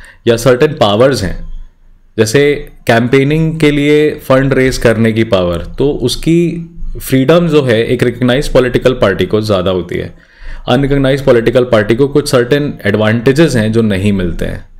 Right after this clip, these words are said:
ये डिफरेंस आता है। अब Election Commission of India के एक पॉलिटिकल पार्टी जब रिकॉग्नाइज कर लेता है तो उसके लीडर का नाम, राइट, उसका सिंबल, राइट,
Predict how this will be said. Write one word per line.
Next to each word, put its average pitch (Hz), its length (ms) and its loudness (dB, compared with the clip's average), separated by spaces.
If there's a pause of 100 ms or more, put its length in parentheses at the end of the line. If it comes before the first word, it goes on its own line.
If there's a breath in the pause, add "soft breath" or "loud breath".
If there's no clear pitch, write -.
(120)
ये 110 60 2
डिफरेंस 104 440 0
आता 92 200 -2
है। 90 200 -8 (560 soft breath)
अब - 440 -4
Election 117 380 0
Commission 156 320 0
of 156 160 0
India 147 220 2 (100)
के - 20 4 (800)
एक 127 160 -2
पॉलिटिकल 120 420 2
पार्टी 135 480 2
जब 127 160 2
रिकॉग्नाइज 107 460 0
कर 135 180 2
लेता 120 260 0
है 104 280 -2 (320)
तो 123 100 2
उसके 135 240 0
लीडर 117 380 2
का 131 140 2
नाम, 120 400 -2 (540)
राइट, 143 260 -2 (280 soft breath)
उसका 120 260 2
सिंबल, 120 560 2 (540)
राइट, 135 300 0